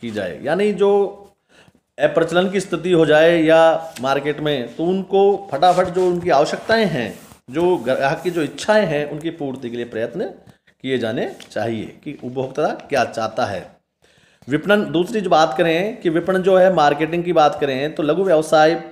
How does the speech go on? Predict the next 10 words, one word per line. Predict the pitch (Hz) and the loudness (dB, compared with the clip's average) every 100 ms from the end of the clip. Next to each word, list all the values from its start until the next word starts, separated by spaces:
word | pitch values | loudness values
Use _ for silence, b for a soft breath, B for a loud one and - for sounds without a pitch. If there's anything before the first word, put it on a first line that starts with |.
| - _ | -20 _
का | 151 | 0
प्रबंध | 147 143 151 175 | 0 0 -2 -2
एक | 190 180 127 | -2 -4 -6
ऐसा | 123 165 190 | -4 0 0
कार्य | 180 151 151 | 4 4 4
है | 151 | 2
जिसके | 151 151 | -4 -6
अंतर्गत | 139 139 143 | -4 -2 -4
सभी | 139 131 151 | -4 -6 -6
कार्य | 185 220 - 143 143 147 | -2 0 0 0 -4 -6